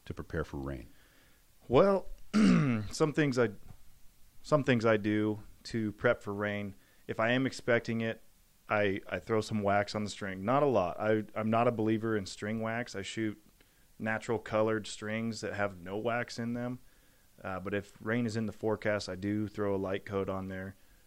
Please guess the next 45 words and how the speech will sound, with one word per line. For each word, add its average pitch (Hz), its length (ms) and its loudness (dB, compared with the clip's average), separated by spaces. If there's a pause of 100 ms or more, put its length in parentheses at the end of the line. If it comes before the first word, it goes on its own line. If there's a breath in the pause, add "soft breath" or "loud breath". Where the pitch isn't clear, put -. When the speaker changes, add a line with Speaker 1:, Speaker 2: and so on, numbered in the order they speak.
Speaker 2:
just - 160 -12
to 98 60 -12
try 107 220 2
to 101 80 6
help 98 380 0
keep 101 220 -2
it 104 80 -4
from 98 120 -8
penetrating 101 520 -2
the 98 60 -6
fibers. 95 520 -8 (200)
Speaker 1:
You 101 100 2
know, 95 80 6
the, 87 240 6
uh, 87 180 6 (240)
the - 40 -8
biggest 98 280 2
problems 101 360 6
I've 87 160 2
seen 95 400 4 (140)
at 85 100 -4
events, 90 580 -2
uh, 80 280 -6 (260)
and 82 240 -4
this 87 140 -6
has 90 80 -4
been 85 200 -4
plaguing 92 400 -4
one 87 140 -2
particular 76 440 -6
team, 73 440 -4 (600 soft breath)
and 69 260 -6
in 78 200 -8
particular 85 420 -6
the 73 100 -10
women, 113 340 -4 (560 soft breath)
are 76 160 -4
those 98 260 0
teams 95 360 0
using 87 340 0
clarifiers 76 840 -2
or 71 200 -6
other 76 320 -4 (260)
optical 92 400 0
means 71 540 -8